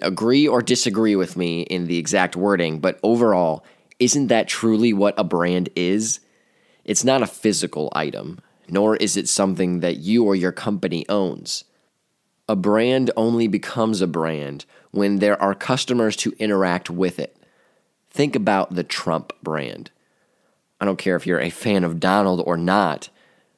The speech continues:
but I can guarantee you had a certain reaction when you heard me mention the name. Your experiences, knowledge, perceptions, and worldview determine how you react to every brand.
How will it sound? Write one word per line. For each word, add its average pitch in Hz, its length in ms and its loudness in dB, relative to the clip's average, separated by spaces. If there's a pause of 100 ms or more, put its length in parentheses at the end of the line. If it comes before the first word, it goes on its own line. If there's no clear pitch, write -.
(180)
but - 200 0
I 101 100 0
can 107 280 0
guarantee 117 600 2
you 101 220 2
had 95 200 -2
a 90 100 0
certain 101 380 -2
reaction 98 760 0
when 87 280 -4
you 87 120 0
heard 110 360 -2
me 95 100 0
mention 85 580 -2
the 76 60 -4
name. 73 380 -8 (640)
Your 95 220 2
experiences, 110 880 0
knowledge, 98 560 2
perceptions, 98 760 0
and 92 180 -2
worldview 98 760 2
determine 110 580 0
how 92 240 -2
you 92 260 0
react 92 600 0
to 95 180 -2
every 95 320 0
brand. 80 480 -6